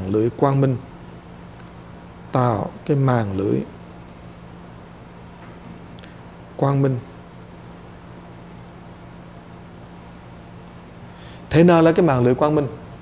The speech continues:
Bây giờ đó, thí dụ như thầy với chị có một quan hệ thầy trò. Lúc đầu thì chị ghét,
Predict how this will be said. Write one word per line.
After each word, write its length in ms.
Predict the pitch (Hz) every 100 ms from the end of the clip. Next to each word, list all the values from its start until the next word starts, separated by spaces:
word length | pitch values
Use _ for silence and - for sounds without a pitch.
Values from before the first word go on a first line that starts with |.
| - -
Bây 120 | 151
giờ 160 | 131
đó, 60 | 139 147
thí 80 | 127
dụ 100 | 113
như 200 | 135 131 - - - - - -
thầy 160 | 135
với 100 | 123
chị 320 | 135 127 120 120
có 160 | 120
một 120 | 117 117
quan 160 | 127
hệ 260 | 139 117 113 - - -
thầy 300 | 143 123 117 -
trò. 260 | 135 123 110 - - - - - - - - - - - - - - - -
Lúc 120 | 185 190
đầu 160 | 127
thì 100 | 127 -
chị 160 | 123
ghét, 240 | 110 120